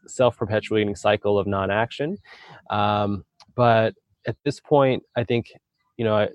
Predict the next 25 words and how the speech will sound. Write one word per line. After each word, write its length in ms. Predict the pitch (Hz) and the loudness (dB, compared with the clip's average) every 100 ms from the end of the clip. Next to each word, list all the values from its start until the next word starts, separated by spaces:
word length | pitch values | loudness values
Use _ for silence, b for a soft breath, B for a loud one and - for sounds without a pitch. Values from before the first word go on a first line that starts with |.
| - | -10
to 100 | 104 | -2
the 80 | |
listeners, 440 | 117 131 - 117 104 | 0 0 2 0 2
I 60 | |
would 120 | 107 110 | 2 0
encourage 480 | 107 - 135 127 | -2 0 2 2
you, 80 | 113 | -2
if 120 | 110 | -4
you 80 | 113 | -4
feel 220 | 107 143 | -4 -2
there's 200 | 147 127 | 0 0
something 240 | - 117 117 | -2 -2 -2
that 80 | 101 | -4
needs 200 | 107 - | -6 -8
to 80 | |
be 140 | 98 104 | -4 -2
done, 500 | 107 123 107 101 98 _ b b b b _ _ _ _ _ _ - - | 2 2 2 0 -6 _ b b b b _ _ _ _ _ _ -16 -2
go 180 | 139 | 2
do 220 | 143 156 139 | 4 6 4
it. 160 | - _ - | 2 _ -14
Start 380 | - 127 127 - _ _ _ - | 2 6 6 2 _ _ _ -6
and 180 | 117 110 | -2 0
make 180 | 120 | 0
it 60 | 131 | 2
happen. 480 | 120 117 110 101 | 2 2 2 -2